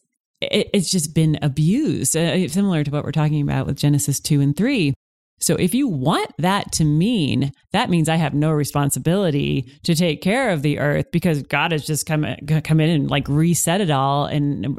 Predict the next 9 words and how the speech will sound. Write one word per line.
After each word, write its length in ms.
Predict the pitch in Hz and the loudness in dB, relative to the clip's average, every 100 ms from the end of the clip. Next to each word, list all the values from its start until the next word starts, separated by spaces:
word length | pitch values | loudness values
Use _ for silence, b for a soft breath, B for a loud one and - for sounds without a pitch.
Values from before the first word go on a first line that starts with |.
| 156 | 0
it's 140 | 147 - | 0 0
gonna 180 | 147 139 | -2 0
be 140 | 156 | 0
better, 540 | 135 160 208 151 151 233 b b b _ _ _ - | 0 0 0 0 0 -4 b b b _ _ _ -4
then 480 | 175 214 214 214 - _ _ _ _ - | 0 2 0 0 -2 _ _ _ _ -2
you 220 | 214 294 | 0 2
can 180 | 302 294 | 0 -2
find 460 | 294 285 403 370 165 | -4 -6 -2 -2 -2
that, 540 | - 52 - - - | -4 -6 -8 -8 -10